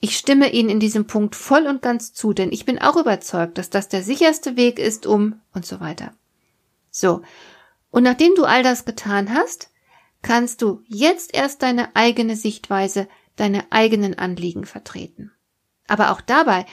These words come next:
musst du natürlich klug vorgehen. Folgendes ist wichtig. Erstens,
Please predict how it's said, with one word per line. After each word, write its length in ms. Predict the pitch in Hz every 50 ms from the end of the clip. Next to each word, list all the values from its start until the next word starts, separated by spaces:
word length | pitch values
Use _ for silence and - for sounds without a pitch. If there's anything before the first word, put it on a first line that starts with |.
| - _ _
musst 280 | 233 233 254 247 - 220
du 60 | 202
natürlich 540 | 185 170 170 - - 208 226 262 247 - -
klug 300 | - 302 311 302 311 -
vorgehen. 640 | - - 202 185 175 - 180 165 175 - 214 - _ _ _ _ _ _ _ _ _ _ _ _ _ _
Folgendes 520 | _ - 269 302 330 320 311 285 269 -
ist 160 | 240 226 -
wichtig. 520 | 185 185 175 - - - - - - - _ _ _ _ _ _ _ _ _ _ _ _ _ _ _ _ _ _ _ _ _ _ _ _ _ _ _ _ _
Erstens, 580 | - 226 233 240 226 - - 208 190 180 - -